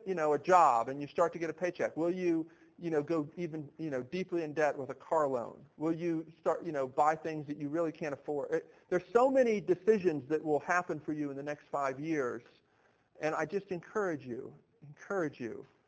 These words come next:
to be wise with that. And, and really, you know, it's not just about the willpower. I'm gonna get to that in a minute.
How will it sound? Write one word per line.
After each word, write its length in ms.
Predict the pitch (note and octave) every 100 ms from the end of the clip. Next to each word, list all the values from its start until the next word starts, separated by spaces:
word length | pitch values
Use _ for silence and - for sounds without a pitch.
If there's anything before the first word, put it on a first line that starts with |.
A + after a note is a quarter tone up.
| _ _ _ -
to 100 | D3
be 140 | D#3
wise 640 | D3 D3+ F3+ C3 G#2+ - - -
with 160 | C3+ -
that. 320 | A#2 G#2 - -
And, 200 | C#3+ D3 - _ _ _ _ -
and 180 | F3
really, 480 | G#3+ D4 C4 F3 D#3+ -
you 100 | E3
know, 320 | D#3 C#3+ C#3 - _ -
it's 160 | F3 -
not 200 | B3 A#3
just 180 | A3+ F#3+
about 200 | E3+ D#3+
the 60 |
willpower. 340 | D3+ C#3+ B2+ B2
I'm 60 |
gonna 140 | C#3+ C#3
get 180 | D3+
to 60 | C#3+
that 180 | C3+ B2
in 80 | B2
a 60 |
minute. 320 | C3 B2 G#2+